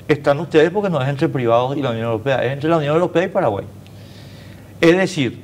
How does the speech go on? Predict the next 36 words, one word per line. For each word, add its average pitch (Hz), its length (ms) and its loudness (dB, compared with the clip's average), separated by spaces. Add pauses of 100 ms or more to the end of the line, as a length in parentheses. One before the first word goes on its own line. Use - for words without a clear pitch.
(140)
el 120 300 -2
acuerdo 123 460 0
que 160 100 0
se 185 140 0
logre 202 400 4 (160)
no 143 160 2
va 160 120 6
a 180 40 0
ser 262 320 2 (160)
para 240 360 4 (100)
Capro 180 460 2
y 160 100 -2
la 170 100 2
Unión 147 140 0
Europea, 135 420 0 (200)
va 131 80 2
a - 20 0
ser 139 160 -2
para 127 380 0 (260)
todos 143 420 4
los 117 160 -6
productores 110 440 -2
paraguayos. 104 360 -4 (580)
Y 156 100 2
ahí 160 220 4
es 202 80 6
donde 202 140 2
estamos 123 320 0
en 120 80 -4
problema. 95 400 -4 (240)
¿Por 123 180 0
qué? 180 340 0 (300)
Porque 180 300 2
esto 180 220 0
es 185 200 -2
ceder 151 360 2